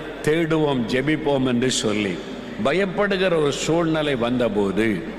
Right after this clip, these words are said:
மனிதர்கள் யோசபாத்துக்கு விரோதமாய் எழும்பி வந்தபோது, மூன்று ராஜாக்கள் ஒன்று சேர்ந்து வந்தபோது,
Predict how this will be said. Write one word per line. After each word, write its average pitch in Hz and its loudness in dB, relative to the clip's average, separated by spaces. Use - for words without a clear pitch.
மனிதர்கள் 170 0
யோசபாத்துக்கு 175 0
விரோதமாய் 160 2
எழும்பி 143 2
வந்தபோது, 113 2
மூன்று 190 4
ராஜாக்கள் 170 0
ஒன்று 156 2
சேர்ந்து 151 0
வந்தபோது, 117 2